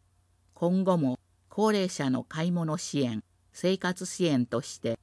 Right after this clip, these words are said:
民間事業者などが行う各種サービスにおける積極的な情報収集と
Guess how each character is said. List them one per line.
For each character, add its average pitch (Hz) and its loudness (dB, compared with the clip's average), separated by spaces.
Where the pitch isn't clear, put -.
民 214 4
間 175 0
事 170 -2
業 175 2
者 165 -2
な 135 -2
ど 123 -2
が 120 -8
行 156 -2
う 170 -2
各 180 -8
種 135 -6
サ 160 -4
ー 135 0
ビ 123 -4
ス - -8
に 123 2
お 123 -2
け 131 -2
る 113 -4
積 190 -2
極 202 0
的 196 -4
な 151 0
情 170 0
報 175 -2
収 156 -2
集 120 -2
と 110 -4